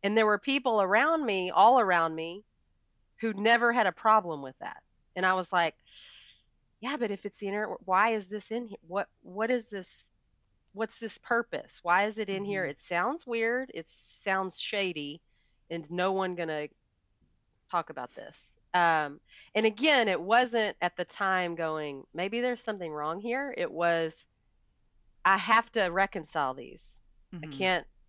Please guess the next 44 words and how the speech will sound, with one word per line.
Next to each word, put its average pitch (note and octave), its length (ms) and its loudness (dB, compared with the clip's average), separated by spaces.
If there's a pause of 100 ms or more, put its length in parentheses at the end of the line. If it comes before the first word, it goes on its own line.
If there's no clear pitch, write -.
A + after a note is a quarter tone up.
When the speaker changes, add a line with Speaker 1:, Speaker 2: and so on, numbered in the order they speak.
(120)
Speaker 1:
I - 20 -12
can't G3+ 460 -2
believe F3 340 -4
both D#3 260 -4
things." F3+ 680 -4
And, D#3 420 -4 (600)
and F#3+ 120 2
I'm, F3 220 0 (180)
I'm E3 140 -4
still G#3 320 0
operating F3+ 500 2
under D#3 180 -6
the D3+ 100 -6
assumption D3+ 500 -8 (180)
of D3+ 120 -8
an D3 100 -8
inerrant D3 200 -8
word C#3+ 140 -10
of C#3 80 -14
God. G3 340 2
So F3 200 -2
I'm D#3+ 120 0
going, D3+ 400 -4
"How E3 140 -4
do E3 60 -4
I D#3 60 -4
reconcile? C#3 580 -10
How - 80 -10
do D3 80 -12
I C#3+ 60 -8
reconcile?" - 460 -14 (540)
And, D#3 340 -4
uh, C3+ 220 -6 (300)
and F#3 120 -2
then G3+ 120 2
I F#3 100 2
just E3 220 -10
ignored C#3+ 300 -10
it - 120 -16
for - 80 -16
a C#2 80 -14
lot C2+ 240 -12
too. - 540 -14
<laughs> - 140 -12